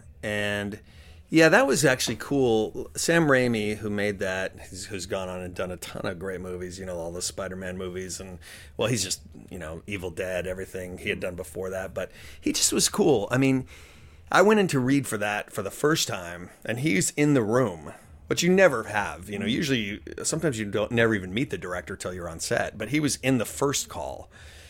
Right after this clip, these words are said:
and I went in and read, and then he was, like, pretty good. He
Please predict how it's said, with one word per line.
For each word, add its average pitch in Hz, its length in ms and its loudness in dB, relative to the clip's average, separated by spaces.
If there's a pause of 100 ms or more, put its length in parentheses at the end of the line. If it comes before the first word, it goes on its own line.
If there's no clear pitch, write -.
(100)
and 107 140 2
I 110 80 6
went 139 180 6
in 143 100 6
and 117 220 4
read, 110 440 4 (320)
and 104 120 -4
then 104 80 -2
he 104 60 -2
was, 101 120 -2
like, 107 200 -2
pretty 123 180 2
good. 113 240 6
He 110 120 0